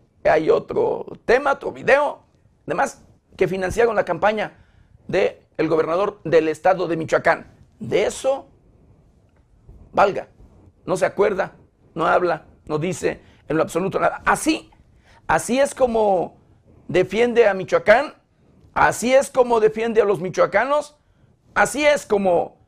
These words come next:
el gobernador del estado de Michoacán ha visto, ha querido o ha sacado adelante a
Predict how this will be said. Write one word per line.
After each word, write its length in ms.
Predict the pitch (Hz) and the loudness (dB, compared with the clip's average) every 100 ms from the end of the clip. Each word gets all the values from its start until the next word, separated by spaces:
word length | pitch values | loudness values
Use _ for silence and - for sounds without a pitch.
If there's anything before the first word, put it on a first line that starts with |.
| _ _ _ | _ _ _
el 120 | 170 | 2
gobernador 520 | 190 190 175 190 233 220 | 4 4 2 2 2 2
del 320 | 202 190 170 | 2 2 -2
estado 340 | 165 220 226 | 2 2 2
de 60 | 196 | 0
Michoacán 600 | 185 180 - 214 208 - _ _ _ _ _ | -2 -4 2 2 2 -10 _ _ _ _ _
ha 140 | 185 | 0
visto, 520 | 214 254 - 151 - _ _ _ - | 0 -4 -2 -2 -4 _ _ _ 0
ha 460 | 196 240 247 - - _ - - | 2 4 2 -2 -10 _ -20 -6
querido 360 | - 247 226 - | -4 2 2 4
o 80 | 190 | 2
ha 80 | 208 | 2
sacado 640 | 202 - 202 196 - - | -2 2 2 2 -2 -4
adelante 720 | - 165 180 208 190 - - _ _ _ _ _ | -2 2 2 0 -2 -4 -4 _ _ _ _ _
a 440 | 160 160 147 - | 0 2 0 -4